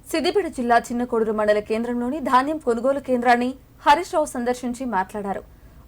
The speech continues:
ఆరుగాలం కష్టపడి పంట పండించిన రైతుల కళ్ళాల్లో పడిగాపులు కాచే పరిస్థితి ఏర్పడిందన్నారు. తడిసిన వడ్లతో సహా అన్ని వడ్లను కొంటున్నామని ప్రభుత్వం చెబుతున్నా క్షేత్రస్థాయిలో పరిస్థితి వేరేలా ఉందన్నారు. చిన్నకోడూరు కేంద్రంలో రైతులు ఇరవై రోజులుగా వేచి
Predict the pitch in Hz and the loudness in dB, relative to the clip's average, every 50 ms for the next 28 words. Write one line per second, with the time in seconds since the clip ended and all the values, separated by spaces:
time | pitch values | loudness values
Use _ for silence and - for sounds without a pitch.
0 | - - - 403 330 359 339 330 311 302 302 269 - 254 254 - 311 302 - 277 | 6 8 8 8 8 6 4 2 2 2 2 0 0 -2 -2 -2 -2 -2 -2 -2
1 | 277 269 - 240 247 254 294 294 277 269 269 262 247 - 247 247 233 226 233 240 | 0 2 2 2 2 0 -2 -4 -6 -6 -6 -6 -4 0 2 4 4 4 2 2
2 | 247 254 247 - 220 220 240 254 262 254 277 247 190 - - - 240 247 254 240 | -2 -4 -2 0 2 4 4 4 4 4 2 0 0 0 2 4 4 4 4 4
3 | 294 285 - 262 269 262 247 240 233 - 254 247 - 240 247 262 - - 285 269 | 0 0 0 -4 0 2 2 2 4 2 0 2 2 2 2 0 -2 -8 -8 -4
4 | 254 233 233 240 247 - 247 240 240 226 214 202 190 202 185 - - - - - | 0 0 2 0 0 -2 -6 -8 -6 -6 -6 -2 -2 -2 -2 -2 -4 -10 -20 -20
5 | - - - - - - - 294 311 311 403 370 359 311 240 262 247 294 311 311 | -20 -20 -20 -20 0 4 4 4 4 4 0 0 0 2 2 2 0 0 -2 -2
6 | 311 - - 269 254 277 277 - - - 233 247 269 302 262 240 240 214 254 269 | -4 -4 -4 2 6 6 6 6 6 4 2 2 0 2 4 4 4 4 2 -2
7 | 269 262 240 233 240 233 269 262 254 247 240 247 269 311 311 269 226 226 262 254 | -2 0 -2 -2 0 -2 0 2 2 2 2 0 -2 -4 -2 0 0 0 0 0
8 | 247 254 233 - 226 202 220 - 269 254 294 392 508 - - - - - - - | -2 -2 -2 -2 -2 -2 -2 -2 0 0 0 0 0 -2 -10 -20 -20 -20 -20 -20
9 | - - 330 320 339 - 415 381 - - 320 294 285 294 311 302 - 262 247 285 | -4 0 2 2 4 4 2 0 0 2 4 4 6 6 4 4 4 4 4 4
10 | 277 - 302 254 285 247 240 233 247 262 285 285 285 269 262 233 220 220 208 202 | 0 -4 -6 -6 -2 0 2 2 4 2 2 0 0 0 0 -2 -2 -2 -2 0
11 | 196 175 - - - - - - - - - - - 330 330 392 403 - 381 359 | 0 0 -2 -4 -10 -20 -20 -20 -20 -20 -12 -6 -4 -2 0 0 2 2 2 2
12 | 359 339 - - - 294 302 311 320 320 294 302 294 285 262 254 262 254 302 285 | 2 0 -2 2 4 4 4 4 2 0 2 2 4 4 6 4 4 2 -2 -6
13 | - - 247 262 302 311 330 320 311 294 - 277 285 285 285 294 277 226 247 247 | -4 -4 -4 -2 -2 0 0 2 2 2 0 0 0 4 6 6 6 6 4 2
14 | 262 277 | 2 0